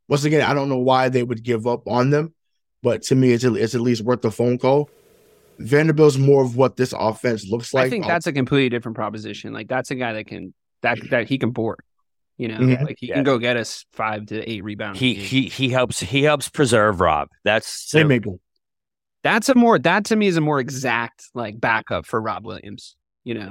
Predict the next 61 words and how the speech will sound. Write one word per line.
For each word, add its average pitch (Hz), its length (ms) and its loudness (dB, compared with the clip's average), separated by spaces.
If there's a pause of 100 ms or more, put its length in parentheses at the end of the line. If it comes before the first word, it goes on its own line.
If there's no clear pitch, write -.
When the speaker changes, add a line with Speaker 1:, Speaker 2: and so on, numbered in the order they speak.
(100)
Speaker 3:
He 131 80 -18
Speaker 2:
I, 123 100 -6
that's 147 180 0
a 147 40 0
good 123 120 0
Speaker 3:
preserves 95 240 0
Speaker 2:
call. 87 80 -2
Speaker 3:
Rob. 78 200 0
He 110 160 0
takes, 117 320 -2
like, 104 220 2
five 92 260 0
minutes 92 280 0
off 87 240 0
of 80 60 -4
Rob's 80 300 -2 (120)
playing 110 340 2
time. 101 400 0 (140)
Speaker 2:
Yeah. 120 180 -4
Speaker 3:
And 104 200 0
it's, 95 180 -4
and 110 140 -2
it's 90 120 -10
good 101 320 -2
five 95 220 2
minutes. 98 340 0 (460)
Another 113 320 0
name 95 260 -2
you 95 80 -4
talked 90 240 -4
about, 78 240 -4
offense, 85 640 -2
another 87 260 -2
big 82 300 -4
man, 80 240 -2 (400)
P 113 80 -6
J 90 160 0
Washington. 80 580 -4 (220)
I've 80 120 -4
been 78 120 -6
hearing 80 260 -6
a 78 60 -4
lot. 76 280 -6 (460)
And 98 140 -4
I 104 80 0
like 95 240 -2
P 90 100 -8
J 156 60 -4
Speaker 1:
He 147 80 -2
actually, 196 100 4
Speaker 3:
Washington, 196 220 2
Speaker 1:
he 220 80 6
actually 202 220 0
Speaker 3:
man. 185 80 -2
Speaker 1:
fits 202 180 -4
in 165 100 0
with 143 140 -2
C 160 160 0
P 156 260 0
E, 131 60 2
actually. 113 420 0